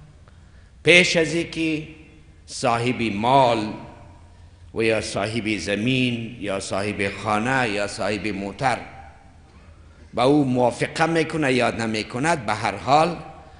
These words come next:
خودت دخیل بسازی تا اینکه او شخص تخریب بکنی که زمینه به خودت بماند. و امروز ما و شما بین دوستا در این نکته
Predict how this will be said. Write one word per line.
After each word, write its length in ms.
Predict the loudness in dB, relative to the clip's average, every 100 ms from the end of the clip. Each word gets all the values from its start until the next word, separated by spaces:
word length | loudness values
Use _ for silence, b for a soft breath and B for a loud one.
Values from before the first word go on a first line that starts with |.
| B B
خودت 420 | 0 4 4 2
دخیل 420 | -2 4 6 6
بسازی 640 | 2 -2 -2 -2 0 -2
تا 160 | 0 0
اینکه 340 | 0 0 -2
او 60 | -2
شخص 260 | 0 0 -2
تخریب 560 | -2 -2 -2 -2 -2
بکنی 400 | -2 -4 -4 -4
که 120 | -2
زمینه 440 | 0 0 2 0 0
به 140 | -2
خودت 320 | -4 -6 -8
بماند. 520 | -8 -10 -10 -10 -14 -20 -20 -20 -20 -20 -20 -20 -20 -20 -20 -20 -20 -8
و 40 |
امروز 520 | -4 -2 -2 -2 -4 -4
ما 160 | -4
و 40 | -6
شما 300 | -6 -6 -6
بین 320 | -4 -4 -6
دوستا 420 | -10 -8 -2 -2
در 140 | 2
این 260 | 2 2 2
نکته 420 | -2 0 2 2